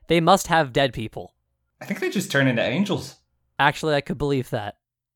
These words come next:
Speaker 1: Anyway, there's another piece of Bant that I wanted to talk about before we move on to Naya,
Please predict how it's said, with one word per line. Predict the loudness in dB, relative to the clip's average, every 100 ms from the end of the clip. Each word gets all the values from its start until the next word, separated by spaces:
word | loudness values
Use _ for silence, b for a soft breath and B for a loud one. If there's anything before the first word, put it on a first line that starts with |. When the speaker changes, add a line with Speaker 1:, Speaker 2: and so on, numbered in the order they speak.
| _
Speaker 1:
Anyway, | 2 4 4 6
there's | 6 8
another | 6 6 4 4 4
piece | 4 0 0
of | 2
Bant | 2 4
that | 4
I |
wanted | 4 2
to | 2
talk | 0 2
about | 0
before | 0 0
we | 0
move | 2 4
on | 4 4
to | 2
Naya, | 2 4 4 4